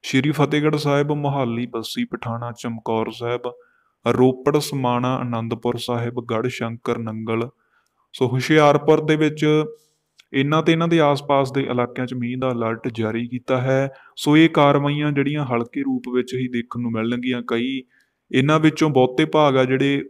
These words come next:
ਉਹ ਮੀਂਹ ਤੋਂ ਖੁਸ਼ਕ ਰਹਿ ਸਕਦੇ ਹਨ। ਸੋ ਇਸ ਦੌਰਾਨ ਚਾਲੀ ਤੋਂ ਪੰਜਾਹ ਕਿਲੋਮੀਟਰ ਦੀ ਰਫ਼ਤਾਰ ਨਾਲ ਹਵਾਵਾਂ ਚੱਲਣ ਦੀ ਸੰਭਾਵਨਾ ਹੈ। ਚੰਡੀਗੜ੍ਹ ਵਿੱਚ ਰਾਤ ਨੂੰ ਮੀਂਹ ਦੇ ਨਾਲ ਗੜੇ ਵੀ ਪਏ ਹਨ।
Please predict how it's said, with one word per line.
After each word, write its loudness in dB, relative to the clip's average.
ਉਹ -2
ਮੀਂਹ -4
ਤੋਂ -2
ਖੁਸ਼ਕ -2
ਰਹਿ 2
ਸਕਦੇ -4
ਹਨ। 0
ਸੋ -2
ਇਸ -2
ਦੌਰਾਨ -2
ਚਾਲੀ -2
ਤੋਂ -4
ਪੰਜਾਹ -4
ਕਿਲੋਮੀਟਰ -6
ਦੀ -4
ਰਫ਼ਤਾਰ -4
ਨਾਲ -2
ਹਵਾਵਾਂ 4
ਚੱਲਣ 0
ਦੀ -2
ਸੰਭਾਵਨਾ -2
ਹੈ। -2
ਚੰਡੀਗੜ੍ਹ 4
ਵਿੱਚ 0
ਰਾਤ 4
ਨੂੰ -4
ਮੀਂਹ -6
ਦੇ -4
ਨਾਲ -4
ਗੜੇ -2
ਵੀ -8
ਪਏ -2
ਹਨ। -10